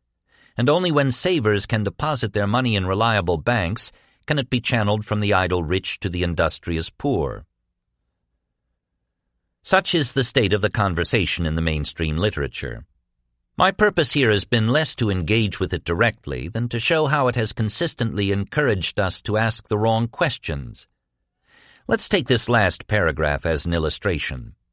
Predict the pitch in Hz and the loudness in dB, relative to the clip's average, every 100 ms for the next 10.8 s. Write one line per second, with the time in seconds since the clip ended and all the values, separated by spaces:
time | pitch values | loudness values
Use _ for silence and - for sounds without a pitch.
0 | _ - 226 160 - 143 113 - 104 98 | _ -2 0 0 2 2 2 0 2 2
1 | 92 80 - 113 73 67 60 67 58 - | 2 0 0 0 -2 -4 -6 -6 -6 -12
2 | _ _ _ _ - 175 147 123 117 101 | _ _ _ _ 0 2 2 2 0 0
3 | - 113 92 92 - 104 104 107 110 127 | 0 2 2 0 -2 0 2 2 0 -2
4 | 123 - 175 87 - _ _ _ _ _ | -6 -2 -2 -2 -8 _ _ _ _ _
5 | _ _ _ _ - 135 123 175 190 131 | _ _ _ _ -2 0 2 0 2 2
6 | 104 117 110 87 113 117 - 107 92 - | 2 0 0 0 0 0 -2 0 0 -2
7 | - 135 131 95 92 87 107 117 - 98 | -6 -2 2 2 2 2 2 0 0 -2
8 | - 95 90 113 101 90 120 - 87 82 | -2 -2 2 2 2 0 -2 -2 -4 -4
9 | - 127 123 80 76 71 78 - 143 - | -2 0 0 0 -2 -2 -4 -2 -4 -2
10 | 76 78 69 104 78 65 - - | -4 -2 0 2 2 -2 -8 -10